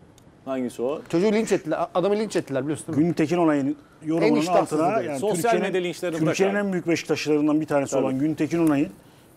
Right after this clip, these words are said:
Speaker 3: yorumunun altına imza atarım. Üstüne de tek kelime etmem. Şampiyonluk adayları arasındaki en az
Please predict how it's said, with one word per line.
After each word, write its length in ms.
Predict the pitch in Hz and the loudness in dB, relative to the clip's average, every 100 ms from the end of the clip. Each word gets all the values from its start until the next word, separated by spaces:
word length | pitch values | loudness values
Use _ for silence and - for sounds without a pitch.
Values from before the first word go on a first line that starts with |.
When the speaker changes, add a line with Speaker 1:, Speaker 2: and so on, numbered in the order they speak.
| 175 | -8
Speaker 3:
yorumunun 380 | 180 165 156 | -2 2 2
altına 320 | 175 156 165 180 | 2 0 0 0
imza 220 | 151 151 | 2 2
atarım. 300 | 135 147 165 | 0 -4 -6
Üstüne 260 | 156 - 156 | -10 -2 0
de 60 | 143 | 0
tek 220 | 160 - | -2 -2
kelime 240 | 143 160 | 0 2
etmem. 300 | 143 123 101 | 0 -4 -12
Şampiyonluk 640 | - 160 160 151 156 147 | -6 -2 0 0 0 2
adayları 380 | 147 143 143 139 | 0 0 2 2
arasındaki 480 | 131 117 143 131 180 185 | 0 -2 -6 -6 -6 -2
en 240 | 190 175 165 | -2 -2 0
az 240 | 156 143 | 0 0